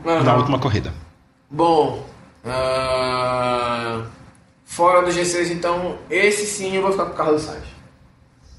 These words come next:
Speaker 1: Esse eu vou ficar com o Carlos Sainz. Ele foi muito consistente na temporada. O, o, o, o, o Norris, ele, ele, ele quebrou mais vezes, ele errou também mais vezes. O Carlos Sainz foi muito constante e a corrida do Brasil, pra mim, foi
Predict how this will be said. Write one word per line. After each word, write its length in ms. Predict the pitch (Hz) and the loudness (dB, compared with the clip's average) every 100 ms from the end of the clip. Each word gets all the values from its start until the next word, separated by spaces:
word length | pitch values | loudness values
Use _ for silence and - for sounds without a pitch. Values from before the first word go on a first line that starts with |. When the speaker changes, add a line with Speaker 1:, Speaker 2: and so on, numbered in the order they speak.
| - _ | -20 _
Speaker 1:
Esse 180 | 147 151 | 2 4
eu 60 | 147 | 4
vou 60 | |
ficar 120 | 139 127 | 2 -2
com 40 | |
o 40 | |
Carlos 200 | 131 127 | -6 -6
Sainz. 240 | - - - - - - _ - | -6 -10 -14 -18 -20 -20 _ -2
Ele 180 | 160 165 | 2 2
foi 180 | 170 | 2
muito 200 | 170 165 | 2 2
consistente 540 | 165 156 151 - 135 131 | 0 -2 -4 -4 -6 -4
na 120 | 131 | -4
temporada. 600 | 131 131 143 135 117 123 | -4 -4 -2 0 0 0
O, 40 | 135 | 2
o, 20 | |
o, 1120 | 139 151 151 151 156 151 147 143 139 135 131 - - | 2 2 0 0 0 0 0 2 4 4 0 -6 -8
o, 40 | |
o 20 | 147 | 2
Norris, 320 | 151 151 165 | 4 4 0
ele, 140 | 165 | 0
ele, 240 | 160 160 160 | 0 0 -2
ele 500 | 147 151 151 139 - - - | -2 -2 -2 -4 -10 -16 -8
quebrou 280 | 170 135 151 | -6 0 2
mais 180 | 147 127 | 2 0
vezes, 420 | 131 156 151 123 | 0 0 -2 -2
ele 380 | 143 143 143 135 | -2 0 0 0
errou 360 | 156 135 175 190 | 0 4 4 4
também 240 | 165 143 | 0 -2
mais 180 | 139 135 | -2 -2
vezes. 440 | 117 139 147 147 - - | 0 0 0 -2 -8 -14
O 40 | - | -2
Carlos 220 | 156 147 | 0 0
Sainz 160 | 143 139 | -2 0
foi 140 | 151 | 0
muito 220 | 143 175 175 | 0 -4 -4
constante 720 | 190 180 160 160 180 196 190 - - | -4 -2 0 0 0 -4 -8 -12 -10
e 160 | 165 180 | -2 2
a 100 | 170 | 2
corrida 340 | 180 170 170 | 2 2 2
do 80 | 170 | 2
Brasil, 400 | 156 147 143 151 | 2 2 2 -2
pra 160 | 160 151 | -2 -2
mim, 120 | 143 | -4
foi 580 | 139 160 160 151 139 - | -6 -4 -2 0 -2 -4